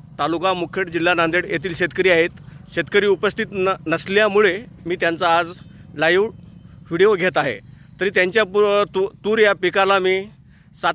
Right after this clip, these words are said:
ते आठ दिवसाखाली विद्युत आठ एम एल आणि उर्मी बुरशीनाशक चाळीस एम एल आणि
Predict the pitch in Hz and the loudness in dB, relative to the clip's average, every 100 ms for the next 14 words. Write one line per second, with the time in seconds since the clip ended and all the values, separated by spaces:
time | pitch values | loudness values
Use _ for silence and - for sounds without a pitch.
0 | - 185 180 165 180 202 190 185 180 190 | -2 0 0 -2 -2 -2 -2 -2 -2 -4
1 | - - _ _ - - 147 175 151 196 | -8 -20 _ _ -20 -20 -6 -4 0 0
2 | 196 - 156 175 185 185 190 175 208 - | -2 -2 -2 0 -2 0 0 0 -6 -20
3 | - - - 165 196 - - 185 202 190 | -20 -12 -4 -4 -4 -8 -4 -2 2 0
4 | 139 160 160 190 185 175 190 - 180 165 | 0 -4 -2 -2 0 0 -2 -2 0 0
5 | 208 - 190 190 180 240 - - - - | 0 0 0 0 -2 -4 -16 -20 -20 -6
6 | 156 190 196 | -2 0 0